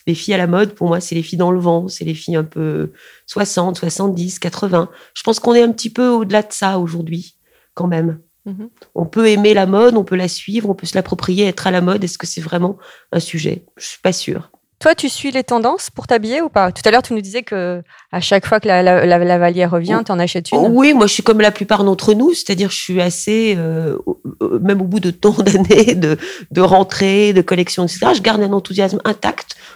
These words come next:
Speaker 1: pour certains trucs. Alors, avec un petit peu de, de dérision, hein, je sais très bien que je vais craquer sur un truc peut-être pas totalement adapté, mais j'aime ça, oui.
Speaker 2: Pourquoi
Speaker 1: Je
Speaker 2: pas adapté ?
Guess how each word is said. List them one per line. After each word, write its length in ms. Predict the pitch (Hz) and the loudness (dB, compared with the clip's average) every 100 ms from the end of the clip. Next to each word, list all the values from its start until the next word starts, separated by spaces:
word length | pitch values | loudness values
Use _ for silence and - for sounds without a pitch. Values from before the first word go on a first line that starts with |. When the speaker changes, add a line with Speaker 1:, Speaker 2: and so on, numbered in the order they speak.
| _ | _
Speaker 1:
pour 160 | - 214 | -6 -4
certains 320 | - 220 214 | -2 -2 -2
trucs. 340 | 202 - 180 - - - | -2 -6 -10 -12 -16 0
Alors, 200 | 165 180 | 2 4
avec 240 | 175 190 | 2 0
un 100 | 185 | 0
petit 160 | 175 - | -2 -4
peu 200 | - 190 | -4 -2
de, 280 | 156 151 147 | -2 -2 -2
de 120 | 143 | -4
dérision, 560 | 147 160 180 208 226 175 | -2 0 0 0 0 0
hein, 80 | |
je 100 | 165 | -2
sais 160 | - 160 | -6 -10
très 160 | - 160 | -8 -4
bien 220 | 170 175 | -2 -2
que 300 | - - 170 - - | -4 -8 -10 -14 -20
je 120 | - 165 | -8 -6
vais 60 | |
craquer 400 | 160 165 160 175 | -4 -4 -2 -4
sur 220 | 170 175 | -2 -4
un 100 | 165 | -4
truc 280 | 156 - 170 _ _ _ _ | -4 -6 -8 _ _ _ _
peut-être 320 | - 165 170 - | -4 -2 -2 -4
pas 100 | 175 | -4
totalement 380 | 170 175 165 | -4 -4 0
adapté, 320 | 170 175 - 359 | 0 0 0 2
mais 100 | 277 | 4
j'aime 160 | 220 | 2
ça, 300 | 196 175 156 | 0 -2 -2
oui. 80 | 165 - _ | -4 -12 _
Speaker 2:
Pourquoi 280 | 208 190 233 | 0 4 4
Speaker 1:
Je 60 | 247 | 4
Speaker 2:
pas 120 | 220 | 2
adapté ? 460 | 214 214 - 240 | 0 -2 -4 -6